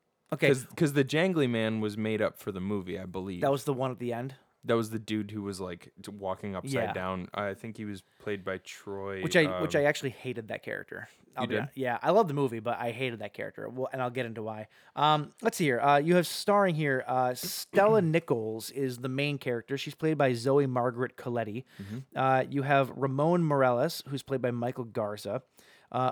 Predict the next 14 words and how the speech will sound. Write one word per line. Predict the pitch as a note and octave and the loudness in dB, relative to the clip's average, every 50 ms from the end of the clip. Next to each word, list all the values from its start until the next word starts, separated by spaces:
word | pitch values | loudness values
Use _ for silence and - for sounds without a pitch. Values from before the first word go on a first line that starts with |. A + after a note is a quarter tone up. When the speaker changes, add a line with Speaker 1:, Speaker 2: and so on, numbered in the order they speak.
| - - | 0 4
Speaker 1:
Augie, | D3+ D3+ E3 E3+ D#3+ C3+ C3+ C3+ E3 D#3+ | 6 8 8 8 6 4 2 0 0 0
who's | D3+ C#3+ - | 0 -2 -4
played | - - C#3+ C#3+ C3+ | -2 0 0 0 2
by | B2 C3 B2+ B2 | 2 2 2 0
Gabriel | G#2+ B2+ C3+ D3 D#3+ C#3+ D#3 D#3+ D3+ C3+ | 0 0 2 2 2 2 2 2 2 2
Rush. | A#2+ G#2+ A#2 A2 A#2 C#3+ - - - - _ _ _ | 2 0 -2 -4 -4 -4 -6 -8 -10 -10 _ _ _
Tommy, | - - D3+ C#3+ D3 D#3+ F3 F3+ G3 | -6 -2 0 2 2 2 0 0 -2
played | G3 - C#3+ C3 B2+ A#2+ | -2 -2 -2 -2 0 0
by | A#2+ A#2 A2+ A2+ A2+ A2+ - - B2+ | 0 0 0 0 -2 -4 -6 -8 -8
Justin | A2+ B2+ C3+ C#3 C#3 - - C3+ B2+ B2 A#2+ - _ - | -4 -2 -2 -2 -2 -4 -6 -4 -4 -4 -6 -8 _ -6
Abrams. | C3 C3+ C3 A#2 A2+ G2 G2 B2+ C#3+ - - _ _ _ | -4 -4 -4 -4 -6 -6 -6 -8 -8 -10 -12 _ _ _
Speaker 2:
Austin | - F#2+ G2 - - - G2+ G2 | -6 -6 -6 -6 -8 -10 -10 -10
Abrams. | F#2+ F#2+ F#2+ F#2 G2 G#2+ - - | -10 -10 -10 -10 -12 -12 -10 -6
Speaker 1:
Uh, | - C3+ B2+ | -4 -2 -2